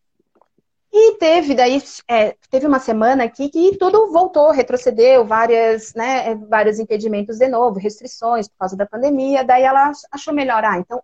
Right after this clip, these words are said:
hoje, como tá essa semana, vamos fazer online." Nós fizemos, daí ela, "Ai, será que agora dá pra manter assim online?" <laughs> Porque ela,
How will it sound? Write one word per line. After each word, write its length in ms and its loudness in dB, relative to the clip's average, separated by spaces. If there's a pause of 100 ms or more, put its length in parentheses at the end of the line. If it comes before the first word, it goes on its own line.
hoje, 720 2
como 220 -6
tá 160 -2
essa 200 0
semana, 540 -4
vamos 360 0
fazer 440 0 (100)
online." 460 -2 (440)
Nós 200 -6
fizemos, 540 -2
daí 180 2
ela, 200 2 (280)
"Ai, 200 -2
será 200 -4
que 80 -2
agora 220 0
dá 100 0
pra 140 -2
manter 320 -2
assim 280 -10
online?" 460 -2
<laughs> 80 -20
Porque 140 -2
ela, 80 0